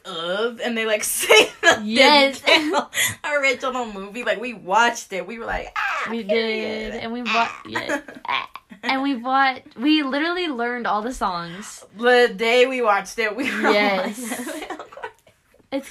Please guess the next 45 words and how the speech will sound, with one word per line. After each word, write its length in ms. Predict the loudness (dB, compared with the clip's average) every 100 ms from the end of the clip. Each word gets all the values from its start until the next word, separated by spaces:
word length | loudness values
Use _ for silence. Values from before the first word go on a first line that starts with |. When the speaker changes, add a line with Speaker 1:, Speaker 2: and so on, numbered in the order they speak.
| -8
Speaker 2:
crazy. 220 | -4 -2
And 220 | -2 -2 -2
it's 180 | -6
crazy. 380 | -10 -6 -4 -2
I 100 | -4
remember 340 | -4 -6 -8 -8
we 160 | -8
got 320 | -4 -4 -6
pictures 460 | -12 -14 -10 -10 -10
with 140 | -12 -10 -6
every 340 | -6 -4 -6
single 420 | -6 -10 -10 -12 -16 _
Disney 260 | -8 -8 -8
Speaker 1:
Dude. 100 | -8
Speaker 2:
princess. 640 | -8 -10 -10 -12 -12 -16 -20 _ _ _
Speaker 1:
Almost. 480 | -10 -8 -6 -6 -6
Speaker 2:
Like, 180 | -6 0
Disney 320 | 0 0 -4
character. 600 | -4 -4 -6 -8 -12 -12 -16 _ _ _ -12
Speaker 1:
Almost. 500 | -10 -8 -10 -12 -6
Speaker 2:
Almost 340 | -4 -4 -6 -2
all 180 | -4
the 100 | -4
Disney 280 | -8 -10 -8
Speaker 1:
I 100 | -6
know. 60 | -4
Speaker 2:
characters. 640 | -4 -4 -4 -6 -10 -14
Speaker 1:
Well, 180 | -12 -10 -6
we 200 | 2 2
would 240 | 2 -4
have 140 | -6 -6
gotten 260 | -6 -6
all 240 | -4 -4 -4
the 80 | -12
princesses. 640 | -14 -14 -16 -14 -14 -12
The 80 | -12
only 180 | -10 -10
princesses 440 | -12 -12 -12 -12
we 80 | -14
didn't 340 | -16 -14 -14
get 180 | -14 -14
was 180 | -14 -14
Mulan. 600 | -12 -12 -12 -10 -8 -8
Speaker 2:
And 80 | -8
Tiana. 580 | -8 -8 -8 -10 -12